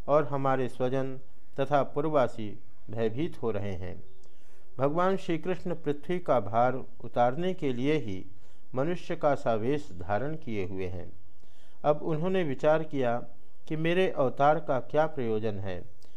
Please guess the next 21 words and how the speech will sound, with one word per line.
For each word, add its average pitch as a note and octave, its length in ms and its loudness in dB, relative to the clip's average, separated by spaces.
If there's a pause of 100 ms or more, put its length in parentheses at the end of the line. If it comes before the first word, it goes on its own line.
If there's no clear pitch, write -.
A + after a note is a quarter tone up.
(140)
और C3+ 180 2
इस F3+ 300 -2
समय D#3+ 260 0
इस E3 320 -2
स्थान C3+ 440 0
पर C3 380 0 (260)
मुझे B2+ 260 0
क्या B2+ 260 0
करना G2+ 340 0
चाहिए। F2 540 -2 (680)
उन्होंने F3 360 2
सोचा, D3 600 2 (540)
यह F3 180 4
बड़ा E3 220 4
अच्छा - 440 2
हुआ G#2 460 2 (340)
कि C3 80 0
मगध D#3+ 340 2
राजा C#3 340 4
जरासंध C3+ 580 2
ने C#3 320 0